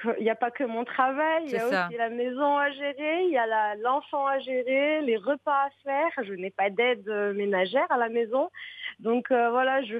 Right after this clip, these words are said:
Speaker 1: fais tout ça moi-même. Euh, alors, ce qui est en fait génial dans mon métier, c'est que en fait, je travaille, chaque cours fait une heure.
Speaker 2: Mm.
Speaker 1: Euh, donc, en fait, bah, pendant cette heure, le fait, euh, d'accompagner mes coachés, bah, j'oublie tout. Et en fait,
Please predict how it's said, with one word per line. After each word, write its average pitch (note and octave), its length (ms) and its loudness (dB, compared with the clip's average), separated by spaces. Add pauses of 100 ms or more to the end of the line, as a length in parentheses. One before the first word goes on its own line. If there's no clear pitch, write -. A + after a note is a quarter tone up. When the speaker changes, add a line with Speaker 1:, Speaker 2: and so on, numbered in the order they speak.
(100)
Speaker 1:
fais A3+ 120 -6
tout C4 220 -10
ça B3+ 140 0
moi-même. B3 600 0 (480)
Euh, G#3+ 340 4
alors, A3 320 2
ce - 240 -20
qui C4+ 120 -8
est D4+ 40 2
en D4 120 0
fait C4+ 220 -4
génial A#3+ 520 0
dans G3+ 100 -2
mon G3+ 140 -6
métier, G#3+ 580 -2
c'est G#3 100 0
que G3+ 280 2
en F#3+ 80 0
fait, G#3 260 -2
je G3 60 -6
travaille, G#3 400 0
chaque F#3 200 -6
cours - 300 -6
fait F3+ 80 0
une F#3 220 2
heure. A3 160 2 (240)
Speaker 2:
Mm. F3+ 60 -10 (280)
Speaker 1:
Euh, F3 560 2
donc, A3 480 -4 (140)
en G3+ 100 2
fait, A#3 300 0 (180)
bah, F#3+ 300 0
pendant B3 400 -2
cette G#3+ 240 -6
heure, A3+ 360 0
le G3+ 200 -6 (160)
fait, A3 160 0 (160)
euh, F#3+ 160 0
d'accompagner A3+ 800 2
mes G#3 160 2
coachés, A#3 580 0 (300)
bah, G#3+ 120 -2
j'oublie G#3 320 -2
tout. G3 200 -10 (640)
Et A3 160 4
en G#3+ 100 2
fait, C4+ 280 -4